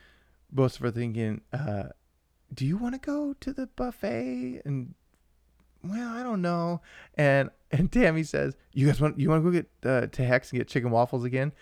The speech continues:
And I was like, "Yes." So we totally went twice.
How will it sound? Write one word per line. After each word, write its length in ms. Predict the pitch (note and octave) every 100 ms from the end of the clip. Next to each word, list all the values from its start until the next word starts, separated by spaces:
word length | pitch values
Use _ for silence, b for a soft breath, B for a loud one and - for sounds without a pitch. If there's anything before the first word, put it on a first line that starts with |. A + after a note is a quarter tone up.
| B B
And 100 | C3
I 40 |
was 120 | C3+
like, 140 | B2+ A#2+
"Yes." 540 | B2+ D#3 D#3 C#3+ - - B B
So 200 | B -
we 180 | C#3 D3+
totally 340 | C#3+ F3+ D3 C3+
went 260 | C#3 C3+
twice. 540 | - B2 B2+ B2 -